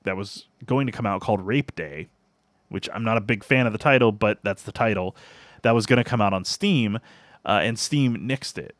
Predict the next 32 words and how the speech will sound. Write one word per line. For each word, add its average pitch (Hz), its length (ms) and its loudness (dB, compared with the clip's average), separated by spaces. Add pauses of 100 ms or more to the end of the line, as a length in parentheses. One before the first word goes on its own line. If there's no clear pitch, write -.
But 117 420 2 (840)
that's 170 280 2
not 302 100 8
a 170 60 8
game 135 340 0
by 104 160 4
any 117 160 -4
stretch - 280 -6
of - 40 -18
the 95 80 -10
imagination, 90 840 -10 (140)
in 104 140 -8
my 85 160 -8
opinion, 76 440 -16
and 110 200 -6
that, 113 240 -6
that 113 180 -6
has 113 400 -2
zero 104 320 -2
right 98 240 -4
to 98 360 -6
exist 147 520 0
because 107 420 -4
it 107 120 -6
is, 104 280 -6 (340)
it - 300 -8
is 104 300 -6 (1900)
encouraging 156 680 4
harming 123 480 2
others 110 680 2 (340)
and 98 580 -2 (100)
normalizing 107 1080 2